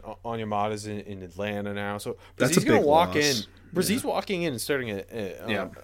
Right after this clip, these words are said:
Speaker 1: right away, like, 'cause
Speaker 2: Yeah.
Speaker 1: they don't have <laughs> a lot else going on, and if it hits, like, they'll look genius because at his best, again, like, he could be a Leonard Williams type of player at his best. My fear is at his worst, he becomes Jerry Tillery.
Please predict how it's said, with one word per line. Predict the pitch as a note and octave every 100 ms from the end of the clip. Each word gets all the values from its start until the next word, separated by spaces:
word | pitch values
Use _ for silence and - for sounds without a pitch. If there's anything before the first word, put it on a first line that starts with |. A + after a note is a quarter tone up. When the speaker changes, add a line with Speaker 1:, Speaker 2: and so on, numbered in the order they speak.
| - - B2+
Speaker 1:
right | D3 B2+
away, | A2 C#3+ F#2
like, | F#2+ G#3+
'cause | F#2+
Speaker 2:
Yeah. |
Speaker 1:
they | C#3 B2
don't | - B2+ C#3 - -
have | C#3 C3 C3+ -
<laughs> | G#3+
a |
lot | E3+ C#3 C#3+
else | C#3+ -
going | B2 A2+
on, | F#2+ D3+ C3 G#2+ G#2 - - - - -
and | C3+ C3+ B2+ - -
if | - - F3
it | -
hits, | - C#3+ G3 -
like, | A#2 -
they'll | A#2+
look | D3 E3 - - - - - F#2
genius | G2 B2+ F#3 G3+
because | - B2+ C#3 B2 - - - -
at | A#2+ C3
his | C#3
best, | E3+ G#3+ -
again, | C#3 G#3+
like, | G#3+ -
he | D3+ E3+ -
could | G#3
be | F3
a | F#3+
Leonard | D3+ D#3+ F#3 A2+ F#2
Williams | G2+ D3+ F3+ D#3 B2+
type | - C3+ C3
of | B2+
player | - C3+ D#3+
at | B2
his | G2+
best. | F#2+ D3 D3+ -
My | A#2+
fear | C3 C3 C#3
is | C3 A#2
at | A#2+
his | B2 A#2+
worst, | C#3 -
he | G#2
becomes | - C#3 B2
Jerry | - A#2+ A2
Tillery. | A#2 C3 E2+ -